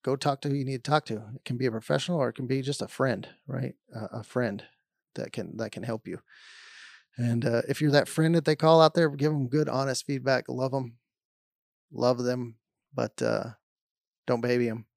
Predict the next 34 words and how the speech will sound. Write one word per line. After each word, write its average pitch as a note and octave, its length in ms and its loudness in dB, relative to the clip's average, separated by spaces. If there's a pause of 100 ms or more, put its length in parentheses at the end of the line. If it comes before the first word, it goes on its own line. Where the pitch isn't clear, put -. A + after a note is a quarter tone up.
(320)
You - 100 -10
gotta B2 200 -2
tell B2+ 220 -2
'em A#2 120 -6
to A2+ 140 -12 (240)
quit C#3+ 140 -2
drinking C3+ 300 -6
so B2+ 140 -2
much. B2 320 -6
You A#2+ 60 -6
gotta A#2 160 0
tell B2+ 260 0
'em B2 160 -6 (500)
life's B2+ 300 0
worth B2+ 220 -4
it. A#2+ 160 -8
You A#2+ 80 -10
gotta A#2+ 200 0
tell C3+ 240 0
'em B2+ 80 -2
to A#2 80 -4
pull C3+ 220 -2
out B2+ 140 0
that - 120 -2
Ranger B2 260 -4
Creed C3 260 -4
and A2 100 -8
read B2 180 0
it A2+ 120 -4
right B2 200 0
there B2+ 200 0
on A#2 80 -4
the - 80 -8
spot. B2 420 -4